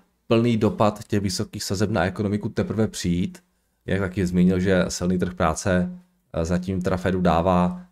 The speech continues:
značný polštář k tomu, aby se snižováním sazeb nějak nepospíchali, tak to je asi přesně to, co chce ten trh slyšet v vozovkách, ale dopad tam nějak úplně velký nebyl. A pokud se podíváme na bondy,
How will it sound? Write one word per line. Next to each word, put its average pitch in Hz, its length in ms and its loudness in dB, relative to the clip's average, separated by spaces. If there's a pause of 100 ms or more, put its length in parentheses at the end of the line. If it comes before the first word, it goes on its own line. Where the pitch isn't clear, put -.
značný 90 360 -2
polštář 90 480 0
k - 40 -14
tomu, 85 260 -2
aby 87 240 0
se - 260 -8
snižováním 90 520 0
sazeb 92 240 -2
nějak 95 180 0
nepospíchali, 110 680 0
tak 95 220 -6
to 104 60 -6
je 92 100 0
asi 87 200 -8
přesně 92 260 -6
to, 90 80 -2
co 90 100 -4
chce 92 160 -4
ten 92 140 0 (160)
trh 95 160 -6
slyšet 98 420 -4
v - 40 -20 (440)
vozovkách, 101 640 2 (460)
ale 101 280 6
dopad 92 460 2 (100)
tam 85 240 0
nějak 82 280 -4
úplně 90 280 -2
velký 80 280 -2
nebyl. 85 380 2
A 78 260 0
pokud - 180 -16
se - 120 -14
podíváme 85 240 0
na 80 280 -4
bondy, 104 580 2